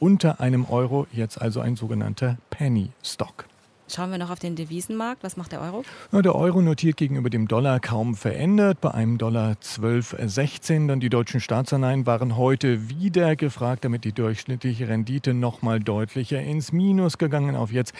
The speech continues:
Speaker 1: minus null Komma drei sieben Prozent. Und der Goldpreis kann deutlich zulegen im Vergleich zu gestern Nachmittag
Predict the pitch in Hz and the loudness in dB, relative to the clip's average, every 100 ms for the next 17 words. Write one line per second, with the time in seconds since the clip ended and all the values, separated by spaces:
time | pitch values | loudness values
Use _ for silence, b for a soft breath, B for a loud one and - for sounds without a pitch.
0 | B B 131 139 160 151 - 127 135 165 | B B -2 0 2 0 0 2 4 2
1 | - 131 127 101 104 131 123 131 127 - | 2 2 2 0 0 0 0 -2 -2 0
2 | 113 135 156 143 127 107 123 156 - 139 | 0 0 0 -2 -2 0 0 0 -2 -2
3 | 131 127 120 104 123 190 - 156 - - | -2 -2 -2 0 0 -2 0 -2 -2 -4
4 | 175 151 143 127 123 117 117 - 110 - | -2 0 0 -2 -2 -2 -2 -2 -2 -4
5 | 113 - 110 113 127 143 135 131 | -8 -6 -4 -2 0 2 4 4